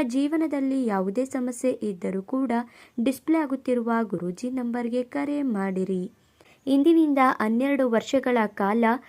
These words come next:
ಈ ರಾಶಿಯವರ ಜೀವನದಲ್ಲಿ ಸಾಕಷ್ಟು ರೀತಿಯ ಬದಲಾವಣೆಯನ್ನು ಕಾಣುತ್ತೀರಾ. ಆರೋಗ್ಯದ ಸಮಸ್ಯೆಗಳು ಏನಾದರೂ ಹೆಚ್ಚಾಗಿದ್ದರೆ ಅದರಲ್ಲಿ ನೀವು ಚೇತರಿಕೆಯನ್ನು ಕಾಣಲು ಸಾಧ್ಯವಾಗುತ್ತೆ.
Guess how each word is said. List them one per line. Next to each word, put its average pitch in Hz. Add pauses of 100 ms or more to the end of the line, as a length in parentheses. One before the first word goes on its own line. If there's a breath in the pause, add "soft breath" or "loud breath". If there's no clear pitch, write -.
(220 loud breath)
ಈ 269
ರಾಶಿಯವರ 269
ಜೀವನದಲ್ಲಿ 240
ಸಾಕಷ್ಟು 240
ರೀತಿಯ 240
ಬದಲಾವಣೆಯನ್ನು 214
ಕಾಣುತ್ತೀರಾ. 202 (460 loud breath)
ಆರೋಗ್ಯದ 302
ಸಮಸ್ಯೆಗಳು 247 (120)
ಏನಾದರೂ 240
ಹೆಚ್ಚಾಗಿದ್ದರೆ 208 (440 loud breath)
ಅದರಲ್ಲಿ 311
ನೀವು 277
ಚೇತರಿಕೆಯನ್ನು 254
ಕಾಣಲು 202
ಸಾಧ್ಯವಾಗುತ್ತೆ. 196